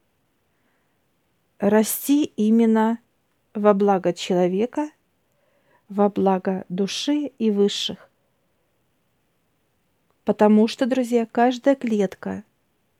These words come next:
дана определенными цивилизациями, планетами – созвездиями и так далее.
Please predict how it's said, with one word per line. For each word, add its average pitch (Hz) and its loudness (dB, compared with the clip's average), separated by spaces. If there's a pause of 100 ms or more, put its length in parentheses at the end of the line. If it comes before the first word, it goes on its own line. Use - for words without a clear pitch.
(580)
дана 202 2 (1300)
определенными 208 2 (500)
цивилизациями, 214 0 (160)
планетами – 196 0 (680)
созвездиями 214 2
и - -4
так 208 0
далее. 196 -2